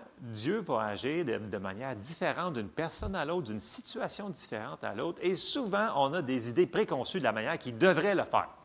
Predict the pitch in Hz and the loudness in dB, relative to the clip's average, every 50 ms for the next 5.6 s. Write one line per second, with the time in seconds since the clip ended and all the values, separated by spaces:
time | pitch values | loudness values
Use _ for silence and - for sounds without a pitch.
0 | - _ _ _ _ _ _ _ _ - - - 202 240 247 254 254 226 180 156 | -20 _ _ _ _ _ _ _ _ -12 -8 0 4 6 6 8 8 6 6 4
1 | 147 - - 196 208 220 214 - 170 165 175 170 127 107 127 156 160 143 110 - | 2 4 6 6 6 6 6 4 4 4 4 2 2 2 2 2 2 2 0 -4
2 | 110 95 - - 170 175 147 107 110 92 - 151 165 139 - - - - 185 165 | -6 -6 -2 0 0 0 0 -2 -4 -6 -2 -2 -2 -2 -2 -4 -2 -2 -2 0
3 | - 165 185 240 233 196 156 127 107 131 160 120 117 110 107 - - - - _ | 0 0 2 2 2 2 2 0 0 0 0 2 0 0 0 -4 -14 -20 -6 _
4 | 143 233 277 214 208 165 139 - 202 214 220 190 151 220 220 196 185 175 202 220 | 6 6 8 10 8 8 8 8 6 6 6 8 8 8 8 8 6 4 4 2
5 | 104 - 139 - - 139 - - 131 113 113 240 | 2 2 0 2 0 -4 -2 -2 -2 2 4 4